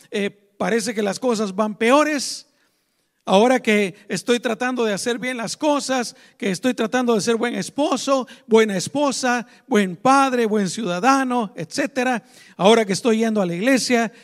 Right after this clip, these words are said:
que estoy leyendo la Biblia, eh, me vienen todos estos problemas. ¿Qué está pasando?"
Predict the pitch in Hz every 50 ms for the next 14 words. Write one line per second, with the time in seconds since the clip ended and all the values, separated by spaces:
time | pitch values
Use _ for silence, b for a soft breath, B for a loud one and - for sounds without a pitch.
0 | B _ 185 160 - 254 226 233 226 214 196 214 226 196 185 170 165 165 170 226
1 | 269 269 262 262 247 247 240 220 B B B B B B B _ 196 196 190 175
2 | 170 180 196 196 - _ _ _ _ - 190 180 208 240 254 254 240 185 254 254
3 | 247 247 220 226 226 220 - 220 165 - - - 190 202 214 202 175 156 147 -
4 | - 262 226 - 254 226 - 233 190 - 202 180 156 139 127 123 113